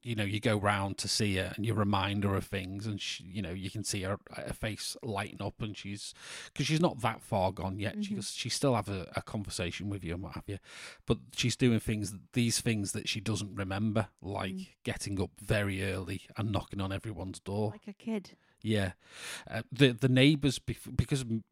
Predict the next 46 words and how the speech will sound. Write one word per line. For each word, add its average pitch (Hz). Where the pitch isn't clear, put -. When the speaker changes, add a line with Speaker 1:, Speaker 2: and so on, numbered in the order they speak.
Speaker 1:
we 139
didn't 127
know 120
that 107
she -
was 107
up -
to -
that 98
before, -
while 113
she 110
was 104
living 110
on 104
her 98
own. 92
Speaker 2:
Yeah. 233
Speaker 1:
Um, 95
you 147
know, 117
even 131
though, 120
you 110
know, 104
someone 147
was 104
visiting 107
her 98
almost 104
every 101
day, 98
but 113
we 113
didn't 131
know 113
she -
was 95
doing 110
that 113
till 113
one 110
of 107
the 101
neighbours 120
said, -